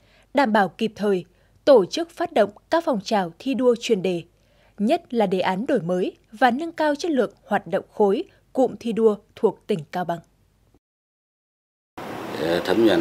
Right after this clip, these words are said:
Speaker 2: lời, à, dạy của Chủ tịch Hồ Chí Minh về thi đua yêu nước, thì trong, à, năm năm qua, à, Đảng bộ và nhân dân, à, các dân tộc,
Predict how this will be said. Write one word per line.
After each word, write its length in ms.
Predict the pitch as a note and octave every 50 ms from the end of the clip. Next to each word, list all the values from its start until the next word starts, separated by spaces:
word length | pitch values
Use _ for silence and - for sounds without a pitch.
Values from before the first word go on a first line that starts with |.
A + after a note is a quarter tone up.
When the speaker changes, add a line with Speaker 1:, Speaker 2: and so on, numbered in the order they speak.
| E2+
Speaker 2:
lời, 280 | E2 E2 E2 D#2+ E2+ E2+
à, 220 | E2 D#2+ D#2+ D#2+
dạy 220 | D2+ D#2 F2+ E2 - - - -
của 60 | D#2 -
Chủ 100 | - E2 D#2+
tịch 160 | - D2+ -
Hồ 100 | F2+ D#2+ C#2 -
Chí 80 | F#2+ F#2+
Minh 340 | G2+ G2+ G2+ G2 F#2+ F2+ E2
về 220 | E2+ D#2+ D#2 D2+ D2+ - -
thi 80 | F#2+ E2+
đua 140 | F2+ F#2
yêu 120 | F#2 F#2 F#2 G#2
nước, 140 | A#2 C3 - - - - - - - - - - - - - - -
thì 120 | D2 D2+ -
trong, 320 | - G2 F#2+ F#2+ F#2+ F#2+
à, 220 | F#2+ F#2 F2+ F2+ F2
năm 200 | F2+ F#2+ F#2+ G2
năm 140 | F#2 G2 F#2+ -
qua, 240 | G2 F#2+ F#2+ F#2 F2+ - - - - - - - - - - - - - - - - - -
à, 60 | - -
Đảng 200 | - - - D#2
bộ 140 | E2 E2+ D#2+ - - -
và 100 | - -
nhân 220 | - E2+ E2 D#2+
dân, 200 | - F3 - E3
à, 200 | E3 E3 E3 E3 -
các 120 | G3+ G3 - -
dân 100 | F#3 E3+ -
tộc, 120 | F#3+ -